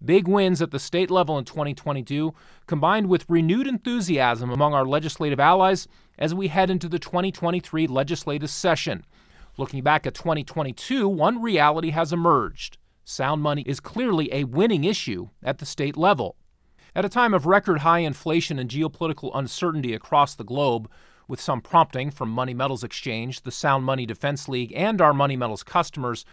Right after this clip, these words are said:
several state legislatures have taken tangible steps to better enable citizens to acquire, sell, and or use gold and silver.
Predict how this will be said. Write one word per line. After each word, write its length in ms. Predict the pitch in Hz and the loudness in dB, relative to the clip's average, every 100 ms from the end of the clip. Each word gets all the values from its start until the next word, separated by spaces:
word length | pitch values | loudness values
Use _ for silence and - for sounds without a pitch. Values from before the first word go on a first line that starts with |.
| - - - | -20 -20 -10
several 340 | - 214 285 | -4 -2 -2
state 340 | - 220 208 | -2 -2 -2
legislatures 920 | 156 160 160 160 165 143 - 151 - - | 0 0 0 -4 -4 -4 -4 -6 -6 -6
have 140 | 165 | -4
taken 320 | 190 190 180 | 0 0 0
tangible 540 | 147 165 226 233 254 262 | -2 -2 -2 -2 -2 -4
steps 380 | - 180 165 - | -2 0 0 -2
to 100 | 165 | -6
better 360 | 113 147 208 | 2 2 2
enable 380 | 240 170 160 165 | 0 0 0 -2
citizens 500 | 165 160 147 - 143 | -4 -4 -6 -6 -10
to 180 | - 151 | -6 -4
acquire, 580 | 135 - - 175 175 190 | -4 -4 6 6 6 2
sell, 460 | - - 147 156 170 | -4 0 4 4 2
and 280 | 165 220 175 | -2 -2 -2
or 260 | 165 180 | 0 0
use 480 | 139 196 190 131 123 | 0 -2 0 -2 -4
gold 260 | 131 123 143 | -6 -4 -4
and 140 | 175 | -6
silver. 500 | - 220 170 120 87 | -2 2 2 0 -4